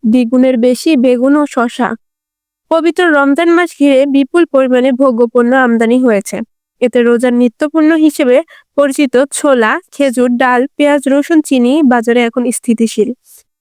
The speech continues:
তবে পর্যাপ্ত আমদানি হলেও গত নভেম্বর থেকে বাজারে বোতলজাত সয়াবিন তেলের সংকট চলছে। হাতে গোনা কয়েকটি দোকানে বোতলজাত তেল পাওয়া গেলেও সরকারের নির্ধারিত দরের চেয়ে বেশি রাখা হচ্ছে।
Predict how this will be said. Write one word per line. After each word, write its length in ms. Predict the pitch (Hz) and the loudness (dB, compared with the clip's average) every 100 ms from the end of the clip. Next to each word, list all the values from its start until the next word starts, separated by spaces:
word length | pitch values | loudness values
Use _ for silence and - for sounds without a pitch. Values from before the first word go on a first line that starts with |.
| _ | _
তবে 220 | 320 277 302 - - - | -2 0 -2 -4 -10 -2
পর্যাপ্ত 460 | 294 254 339 - | -2 0 -4 -2
আমদানি 440 | 381 330 302 320 339 | 0 2 2 4 4
হলেও 360 | 339 294 269 247 302 | 2 2 2 0 -2
গত 180 | 269 262 262 | -4 -2 0
নভেম্বর 480 | 247 233 277 294 370 | 0 0 0 0 -2
থেকে 200 | - 311 277 | -2 0 0
বাজারে 360 | 254 240 247 | 0 0 -2
বোতলজাত 520 | 240 247 233 262 302 311 | 0 -2 0 -2 -2 -4
সয়াবিন 360 | 285 254 262 262 | -2 0 0 0
তেলের 260 | 233 247 - | 0 -2 -2
সংকট 320 | 233 220 262 - | -2 -2 -4 -2
চলছে। 360 | 214 220 - 226 _ _ _ _ _ | -2 -2 -6 -8 _ _ _ _ _
হাতে 260 | 254 254 247 | -4 -2 0
গোনা 200 | 233 240 | 0 0
কয়েকটি 320 | 247 240 240 262 | 0 -2 -2 -2
দোকানে 320 | 254 262 285 | -2 0 0
বোতলজাত 500 | 269 294 311 311 320 - | 0 -2 0 0 0 -2
তেল 160 | 302 294 | -2 -2
পাওয়া 200 | 294 277 277 | 0 0 0
গেলেও 300 | 285 240 302 - _ _ - | 0 0 -2 -4 _ _ -4
সরকারের 440 | 277 247 247 247 | -2 -2 0 2
নির্ধারিত 460 | 254 233 254 311 339 262 | 2 0 -2 -2 -2 0
দরের 220 | 254 269 - | 0 0 -2
চেয়ে 160 | 277 | -2
বেশি 260 | 233 240 - | 0 -2 -2
রাখা 260 | 247 220 233 | -4 -2 0
হচ্ছে। 340 | 233 - - | 0 -2 -6